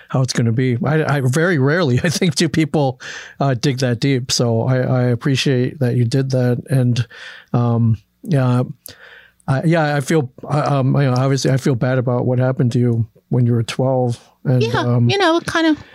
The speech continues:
Speaker 2: stunk. <laughs>
Speaker 1: Yeah.
Speaker 2: I, I don't know how else
Speaker 1: And,
Speaker 2: to say
Speaker 1: um,
Speaker 2: it.
Speaker 1: you know,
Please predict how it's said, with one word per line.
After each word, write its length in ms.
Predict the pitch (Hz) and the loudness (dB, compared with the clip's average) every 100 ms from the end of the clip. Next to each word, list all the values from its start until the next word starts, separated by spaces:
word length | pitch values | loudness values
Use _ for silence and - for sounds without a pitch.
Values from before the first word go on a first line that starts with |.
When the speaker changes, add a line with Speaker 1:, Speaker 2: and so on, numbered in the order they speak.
| - | -12
Speaker 2:
stunk. 540 | - - 240 220 294 - - | -6 -4 -2 -2 -2 -6 -6
<laughs> 240 | - - 196 | -4 0 0
Speaker 1:
Yeah. 440 | 165 160 143 135 - - _ - _ | 2 2 2 0 -4 -14 _ -20 _
Speaker 2:
I, 140 | - - - | -6 -6 -6
I 60 | - | -2
don't 120 | 233 | 0
know 100 | 220 | 0
how 80 | 220 | 0
else 80 | 156 | 2
Speaker 1:
And, 260 | 139 135 | 2 2
Speaker 2:
to 60 | 123 | 0
say 180 | - 208 | -2 0
Speaker 1:
um, 480 | 139 131 127 127 - | 0 2 2 0 -2
Speaker 2:
it. 80 | 151 | 0
Speaker 1:
you 60 | |
know, 120 | 143 | 2